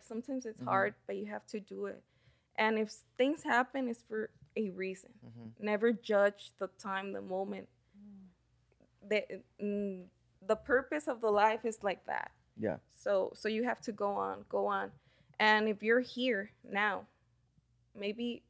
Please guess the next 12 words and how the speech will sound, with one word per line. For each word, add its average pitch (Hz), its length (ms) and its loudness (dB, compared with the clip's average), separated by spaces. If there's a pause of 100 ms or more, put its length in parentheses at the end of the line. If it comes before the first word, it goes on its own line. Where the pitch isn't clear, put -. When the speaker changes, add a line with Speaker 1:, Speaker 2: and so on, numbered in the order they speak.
(140)
Speaker 1:
further 220 320 0
on 220 180 -2
you're 214 140 0
gonna 208 200 -8
go 202 360 -6
be 214 100 -4
together 202 480 -2
again 214 340 -8
with 208 140 -6
your 202 120 -10
family. 269 420 -16 (880)
So 226 720 6